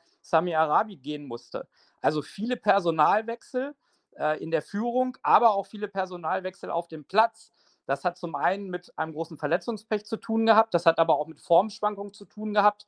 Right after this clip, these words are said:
Und insgesamt ist die Saison überhaupt nicht so gelaufen, äh, wie sich der Verein das vorgestellt hat.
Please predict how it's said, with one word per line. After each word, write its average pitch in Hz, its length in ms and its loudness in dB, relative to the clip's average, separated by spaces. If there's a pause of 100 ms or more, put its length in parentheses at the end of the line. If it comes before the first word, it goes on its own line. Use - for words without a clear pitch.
(320)
Und 160 160 0
insgesamt 185 600 2
ist 175 160 -10
die 170 80 -6
Saison 165 340 0
überhaupt 180 540 0
nicht 196 180 -12
so 180 140 -6
gelaufen, 180 580 -4
äh, 151 260 -8
wie 156 100 -10
sich 160 160 -14
der 160 120 0
Verein 160 260 0
das 151 140 -4
vorgestellt 220 560 2
hat. 220 220 2